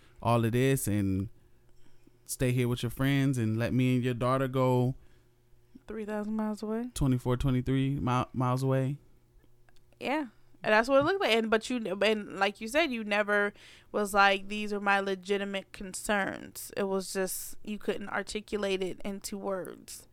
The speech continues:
Speaker 1: Mm.
Speaker 2: So we had the hard conversation and end up with me just being like, "You figure it out. Either you gonna be on a plane in the morning or you're not."
Speaker 1: Mm-hmm.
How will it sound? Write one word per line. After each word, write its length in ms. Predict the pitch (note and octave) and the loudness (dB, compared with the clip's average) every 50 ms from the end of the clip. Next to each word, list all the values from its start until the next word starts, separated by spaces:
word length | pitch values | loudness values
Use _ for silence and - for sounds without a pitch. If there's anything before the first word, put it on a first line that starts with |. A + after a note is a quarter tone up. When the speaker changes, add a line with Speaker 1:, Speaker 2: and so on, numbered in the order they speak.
| - - | -12 -8
Speaker 1:
Mm. 200 | - F#2+ F2 F#2+ G2 - - - - | -6 -6 -6 -8 -8 -12 -16 -18 -16
Speaker 2:
So 540 | - - - G3 F#3 F#3 - - - G3+ G3 - - - - - - - - - - - | -12 -2 0 2 2 2 2 -2 -4 -8 -12 -14 -18 -20 -20 -20 -20 -20 -20 -20 -12 -4
we 140 | G#3+ G#3+ A3 | -2 2 2
had 120 | A3 A3+ A3 | 2 4 4
the 60 | A#3+ | 4
hard 180 | A#3+ A#3+ B3 | 4 4 2
conversation 480 | - B3+ B3 B3+ B3+ C4+ D#4 D4 - C4 | 0 -2 -2 -2 -4 -4 -4 -4 -6 -6
and 120 | A#3 G#3+ - | -6 -6 -6
end 180 | A3 A3 G#3+ | -6 -2 0
up 140 | A3 G#3+ G#3 | 0 0 2
with 220 | A3 A3 G#3+ G3+ G#3 | 0 -2 -2 -2 -4
me 180 | A3 A3+ A3+ | -6 -6 -4
just 220 | G#3 A3 A3 - - | -6 -6 -8 -6 -6
being 160 | A3+ A3 G#3+ | -6 -4 -2
like, 200 | G#3+ G#3+ G#3+ G#3+ G3+ | -2 -2 -2 -4 -6
"You 100 | G#3+ A3 | -10 -4
figure 260 | - A3 A3+ A3+ A#3 A#3 | -2 -2 0 0 0 2
it 60 | A#3+ | 4
out. 300 | B3 B3 B3 B3+ - - - - - - - - - _ _ - - - - | 4 4 2 2 0 -4 -10 -20 -20 -20 -20 -20 -20 _ _ -20 -16 -10 -6
Either 260 | - G#3+ G3+ G#3 G3+ | -4 -2 0 0 0
you 160 | G#3+ G#3+ G#3 | 0 0 0
gonna 140 | G3+ G3+ G3+ | 0 0 0
be 100 | G#3+ G#3+ | 0 0
on 100 | G#3 G#3 | 0 0
a 40 | G#3 | -2
plane 240 | - A#3+ A3+ A#3+ A#3+ | -4 -4 -4 -4 -4
in 120 | A#3+ A#3+ | -6 -6
the 40 | A#3+ | -4
morning 380 | B3 B3 C4+ C#4 C4+ C#4 C4+ C#4 | -4 -2 -2 -2 0 0 0 0
or 60 | D4 | 0
you're 120 | D4 D#4+ | 0 0
not." 180 | F#4 A4 - - - _ _ _ - D#3 | 0 0 0 -2 -4 _ _ _ -16 -14
Speaker 1:
Mm-hmm. 280 | D3+ D3 C3 B2 D3 | -14 -12 -10 -8 -8